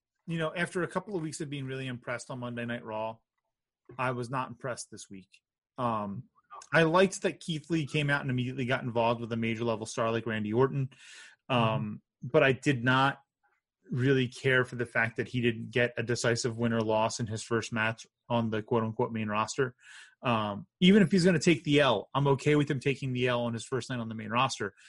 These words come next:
Speaker 1: I have zero issue with that. You gotta pay your dues and work your way through. I'm fine. That doesn't matter to me. But to, to not have anything decisive and then to be thrown into a pay-per-view match with Randy Orton after you just, after you just had a hellacious match with Killer Kross and they're not even acknowledging it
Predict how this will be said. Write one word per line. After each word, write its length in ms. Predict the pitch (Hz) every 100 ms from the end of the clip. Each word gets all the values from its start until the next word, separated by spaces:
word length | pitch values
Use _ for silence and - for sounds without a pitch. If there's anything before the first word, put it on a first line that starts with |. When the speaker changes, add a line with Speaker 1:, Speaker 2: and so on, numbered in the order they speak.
| -
Speaker 1:
I 80 | 156
have 160 | 156 123
zero 380 | 120 147 123 127
issue 320 | 143 - 139
with 140 | 123
that. 220 | 123 113 123
You 60 |
gotta 220 | 123 117
pay 160 | 110 131
your 100 | 117
dues 320 | 107 135 131
and 100 | 120
work 160 | 113 107
your 80 | 117
way 80 | 104
through. 360 | - 170 139 113 _ - - _
I'm 140 | 131 123
fine. 520 | - 156 123 104 98 _ -
That 160 | 131
doesn't 220 | 123 131 123
matter 300 | 120 123 123
to 60 | 113
me. 160 | 101 -
But 180 | 123 -
to, 180 | 139 135 -
to 80 | 135
not 240 | 139 143 -
have 240 | - 127
anything 300 | 139 131 131
decisive 500 | 117 110 135 131 120
and 140 | 127 131
then 100 | 143
to 100 | 160
be 200 | 143 139
thrown 280 | - 147 139
into 160 | 127 123
a 40 |
pay-per-view 440 | - 175 147 123 120
match 220 | 113 -
with 100 | 110
Randy 280 | 123 113 123
Orton 320 | 147 117 110 - - - -
after 240 | 156 151
you 80 | 160
just, 260 | 147 180 - -
after 180 | 143 139
you 60 | 151
just 280 | 127 180 180
had 120 | 156
a 60 |
hellacious 480 | 123 147 143 - 131
match 220 | 139 131
with 120 | 127 -
Killer 220 | 123 113
Kross 360 | - 160 143 - - - - _
and 220 | 127 120 113 -
they're 140 | 147
not 160 | 135 143
even 140 | 131
acknowledging 600 | 131 120 117 123 113 107
it 100 | 98